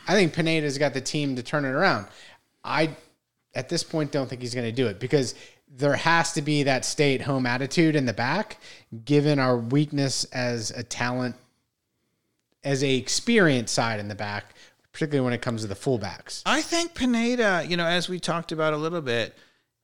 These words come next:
Speaker 2: it's the latest tactics. I think he says, "Look, it worked for Tata. That's a great tactic system."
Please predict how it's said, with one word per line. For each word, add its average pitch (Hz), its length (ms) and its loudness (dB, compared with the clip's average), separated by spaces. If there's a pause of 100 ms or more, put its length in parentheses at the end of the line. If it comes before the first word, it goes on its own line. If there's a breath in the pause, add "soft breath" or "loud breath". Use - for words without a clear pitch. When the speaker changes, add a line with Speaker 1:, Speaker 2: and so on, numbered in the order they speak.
Speaker 2:
it's 156 200 -2
the 160 140 -2
latest 175 400 0
tactics. 170 460 -2
I 165 100 0
think 226 360 0
he 220 180 -2
says, 185 360 4
"Look, 240 360 0
it 151 160 -4
worked 185 240 0
for 180 180 -4
Tata. 165 800 -2
That's 156 240 0
a 156 60 -4
great 151 380 -4
tactic 160 440 -6
system." 151 480 -6